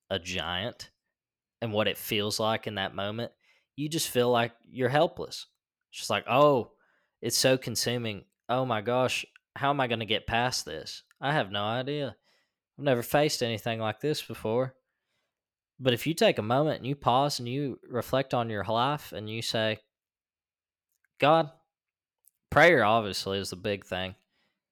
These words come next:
So asking God it through prayer, just like, "God,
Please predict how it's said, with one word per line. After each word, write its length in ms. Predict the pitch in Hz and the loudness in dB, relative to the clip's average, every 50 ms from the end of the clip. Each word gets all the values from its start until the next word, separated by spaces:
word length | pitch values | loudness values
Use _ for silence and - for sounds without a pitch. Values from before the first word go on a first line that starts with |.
| _ _ _ _ _ _ _ _ _ _ _ _ _ _ _ _ _ _ | _ _ _ _ _ _ _ _ _ _ _ _ _ _ _ _ _ _
So 240 | - - - 117 107 | -6 -2 0 2 2
asking 540 | 82 90 131 143 139 - - - 117 104 95 | 4 4 4 4 4 2 -2 -6 -6 -4 -2
God 260 | 110 113 117 120 117 | 0 2 2 2 0
it 120 | 104 - | -2 -4
through 180 | - 117 110 101 | -4 -4 -4 -4
prayer, 360 | - - 110 113 120 117 113 | -2 0 0 0 0 0 -2
just 200 | 101 98 95 - | -4 -6 -6 -6
like, 180 | 107 104 101 - | -6 -6 -6 -4
"God, 300 | - 131 135 127 123 | -2 0 0 0 -2